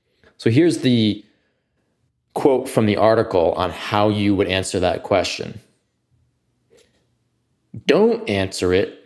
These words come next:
by going on and on about the features and benefits of the pen and why they should buy it. Do ask, 'What kind of pen do you like to write with?'" Yeah, and this is a, a meta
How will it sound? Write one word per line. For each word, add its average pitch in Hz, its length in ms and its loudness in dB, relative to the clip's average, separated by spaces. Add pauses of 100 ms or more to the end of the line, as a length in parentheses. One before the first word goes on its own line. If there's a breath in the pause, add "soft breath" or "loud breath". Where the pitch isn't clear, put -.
by 98 180 2
going 143 480 2
on 123 260 2
and 127 140 2
on 95 320 0
about 98 240 0
the 98 80 -4
features 131 560 0
and 98 120 -4
benefits 107 560 -2 (120)
of 95 160 -6
the - 80 0
pen 90 500 -2
and 87 220 -4
why 95 200 4
they 117 120 2
should 113 180 0
buy 127 220 2
it. 85 160 -6 (840)
Do 185 380 4
ask, 90 500 -2 (600)
'What 220 260 2
kind 196 300 0
of 190 120 -4
pen 135 380 0
do 110 80 -2
you 120 100 2
like 92 240 0
to 151 120 2
write 156 260 2
with?'" - 320 -16 (1800)
Yeah, 113 300 2
and 98 160 -2
this 180 180 0
is 233 160 2
a, 95 400 2
a 95 80 -4
meta 101 720 0